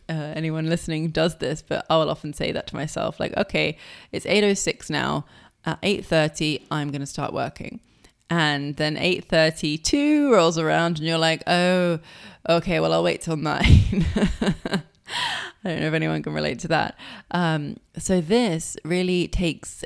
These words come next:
any of that, like, making deals with yourself out of it, because you know that somebody is gonna be there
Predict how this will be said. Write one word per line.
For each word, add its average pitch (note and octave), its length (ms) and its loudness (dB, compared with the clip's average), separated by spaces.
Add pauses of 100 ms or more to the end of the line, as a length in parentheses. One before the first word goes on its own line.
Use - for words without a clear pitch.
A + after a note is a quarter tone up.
any D#3 240 2
of C#3 240 -6
that, - 520 -2 (220)
like, - 160 -4
making D#3+ 280 -2
deals D3 300 -4
with D#3 80 -6
yourself D#3 400 0
out C#3 240 -4
of - 80 -4
it, - 160 0
because D#3 420 -4
you F3 200 0
know D3+ 240 0
that - 120 -8
somebody E3+ 560 -2
is - 100 -6
gonna E3+ 240 0
be E3 180 0
there - 280 -2